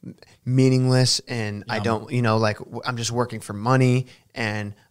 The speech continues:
Speaker 1: like, what, I'm just posting a photo for this random company for this,"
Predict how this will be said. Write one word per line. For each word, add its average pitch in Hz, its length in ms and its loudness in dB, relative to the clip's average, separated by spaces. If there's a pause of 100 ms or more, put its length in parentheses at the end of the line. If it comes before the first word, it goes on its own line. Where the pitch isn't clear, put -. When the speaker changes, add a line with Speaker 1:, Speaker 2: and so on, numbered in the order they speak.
(340)
Speaker 1:
like, 117 220 -10
what, 123 160 4
I'm 117 100 -2
just 117 180 -6
posting 120 680 0
a 110 180 -6
photo 127 400 4
for 120 160 -2
this 110 180 -2
random 127 240 0
company 120 420 -2
for 117 160 -6
this," 104 220 -4